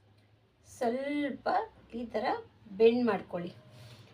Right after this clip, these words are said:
ಬೆಂಡ್ ಮಾಡಿಕೊಂಡು ಹೀಗೆ ಈ, ಇಲ್ಲಿ ಒಂದು ಲೈನ್ ಹಾಕಿರ್ತೀವಲ್ಲ, ಅಲ್ಲೇ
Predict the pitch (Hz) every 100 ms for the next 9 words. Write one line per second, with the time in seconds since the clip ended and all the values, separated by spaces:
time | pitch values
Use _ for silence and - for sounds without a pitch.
0 | - 208 262 285 320 330 269 240 208 190
1 | 240 311 - - - - - 294 311 226
2 | 226 - - - - - - - - -
3 | - - - - - - - - - -
4 | - 285 302 - 277 285 277 269 277 320
5 | 330 262 220 220 196 214 302 330 - -
6 | - - - 285 294